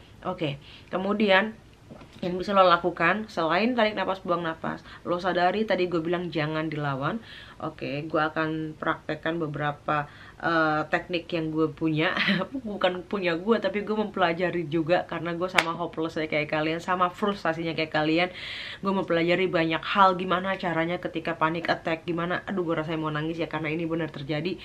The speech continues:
Karena gue mau, eh, video ini bisa berguna buat teman-teman luar sana yang mengalami hal yang sama kayak gue.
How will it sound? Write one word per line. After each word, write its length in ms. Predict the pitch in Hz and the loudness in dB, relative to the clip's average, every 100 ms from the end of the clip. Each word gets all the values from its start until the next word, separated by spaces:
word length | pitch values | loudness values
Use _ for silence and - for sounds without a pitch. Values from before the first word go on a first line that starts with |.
| - - | -14 -10
Karena 280 | - 175 185 | -2 0 0
gue 200 | 185 180 185 | 2 2 4
mau, 320 | 175 196 202 - - - - - | 4 2 -2 -12 -18 -18 -10 0
eh, 320 | 170 165 165 165 | 4 4 2 2
video 320 | 180 175 175 143 | 0 2 2 2
ini 240 | 180 180 | 0 0
bisa 240 | 175 175 | -2 -2
berguna 400 | 156 156 156 165 | -2 -2 -2 0
buat 240 | 160 160 156 | -2 -2 -2
teman-teman 440 | 160 156 156 160 | -2 -2 -2 -4
luar 200 | 156 147 | -2 -4
sana 240 | 165 160 160 | -4 -4 -4
yang 200 | 156 160 | -2 -4
mengalami 440 | 151 151 156 160 | -4 -4 -4 -6
hal 200 | 143 170 | -6 -6
yang 120 | 156 151 | -6 -8
sama 320 | 160 165 - | -10 -10 -10
kayak 320 | - 160 151 | -8 -8 -6
gue. 420 | 160 156 202 - | -6 -6 -6 -12